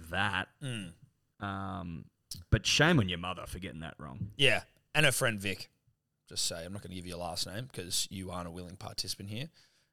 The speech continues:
Speaker 2: But, and that's not her sister Vic, just so she knows. I'm not talking about you, my auntie Vic, her friend Vic. But you know who you are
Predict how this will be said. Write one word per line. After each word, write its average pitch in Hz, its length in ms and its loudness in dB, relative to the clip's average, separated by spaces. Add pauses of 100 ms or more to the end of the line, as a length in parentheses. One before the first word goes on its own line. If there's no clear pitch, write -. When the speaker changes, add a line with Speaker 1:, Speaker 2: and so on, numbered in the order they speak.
(160)
Speaker 2:
But, 92 320 -4
and 151 160 8
that's 165 220 6
not 139 220 4 (240)
her 110 100 0
sister 113 340 2
Vic, 87 320 -12 (460)
just - 180 -2
so 87 100 -4
she 98 240 -2
knows. 80 360 -10 (200)
I'm 101 80 -14
not 98 120 -6
talking 85 220 -10
about 76 200 -12
you, 76 180 -12 (640)
my 78 140 -18
auntie 65 300 -12
Vic, - 280 -18 (280)
her - 60 -20
friend 73 300 -12
Vic. - 260 -20 (760)
But - 220 -8 (160)
you 95 140 -10
know 85 140 -8
who 85 100 -12
you 73 160 -12
are 69 240 -12